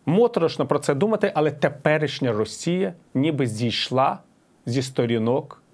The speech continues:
книжки "Майн Кампф" Адольфа Гітлера. Вісімдесят дев'ять років тому було видано працю, в якій майже повністю було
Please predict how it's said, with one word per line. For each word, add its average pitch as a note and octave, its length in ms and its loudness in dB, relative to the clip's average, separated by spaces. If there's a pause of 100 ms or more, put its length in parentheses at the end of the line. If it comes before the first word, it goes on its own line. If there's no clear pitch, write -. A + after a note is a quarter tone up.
(320)
книжки A#2 560 -2
"Майн G2+ 380 -2
Кампф" A2+ 380 -4 (460)
Адольфа G#2 520 -4
Гітлера. - 400 -10 (680)
Вісімдесят A#2+ 640 -4
дев'ять G#2+ 380 -4
років - 460 -6
тому C#3+ 280 -2 (560)
було A2+ 220 0
видано G2+ 520 -2
працю, - 500 -6 (640)
в A2 40 -2
якій A2+ 380 -2
майже A2+ 420 -2
повністю - 680 -6
було G2+ 320 -2